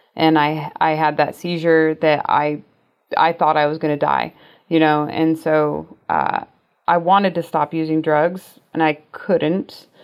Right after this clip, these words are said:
That was kind of the hard part, was that I really wanted to. I desperately wanted to stop using and I couldn't. Just every time I turned around, there would be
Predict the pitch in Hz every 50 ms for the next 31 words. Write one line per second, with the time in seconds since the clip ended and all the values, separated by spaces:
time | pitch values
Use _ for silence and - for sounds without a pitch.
0 | - _ _ _ _ - 175 170 - 165 165 - 170 170 165 160 160 147 143 151
1 | 151 151 - - 156 151 - - 165 160 170 165 160 160 170 180 196 190 175 170
2 | 156 160 160 156 160 156 156 - - 156 151 151 147 156 160 156 - 170 175 170
3 | - - 175 - 156 160 151 - - - - - 175 165 - - - - - -
4 | 76 - - - - - 190 - _ - - - _ _ _ - - 165 160 156
5 | 156 156 156 151 - - - - 151 143 - - 190 165 147 - - - - -
6 | _ _ _ _ - 160 156 - - - - 160 165 160 165 165 160 156 156 156
7 | - 175 170 165 160 156 156 151 151 151 151 151 156 156 156 160 156 156 156 156
8 | 156 - 156 151 151 151 151 151 151 156 160